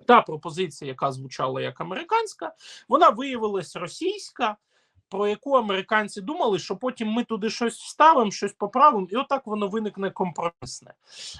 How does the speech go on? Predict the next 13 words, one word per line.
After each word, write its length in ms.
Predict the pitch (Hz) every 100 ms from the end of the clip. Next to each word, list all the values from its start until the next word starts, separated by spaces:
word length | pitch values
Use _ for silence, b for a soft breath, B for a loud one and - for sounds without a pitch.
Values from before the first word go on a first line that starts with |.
| -
Але, 360 | 185 277 339
як 280 | 285 277 277
показують 500 | 226 247 233 208 -
попередні 500 | 202 220 233 226 220
ітерації 560 | - 208 220 214 - 208
перемовин, 1000 | 233 247 311 349 349 277 240 208 196 180 147
ми 340 | 214 277 311
далекувато 840 | 208 214 226 220 220 202 147 -
від 160 | 120 131
компромісу. 800 | - 143 180 220 427 403 - 151 _
Чому? 360 | - 226 226 147
Тому 220 | 165 196
що 360 | 208 - 175 156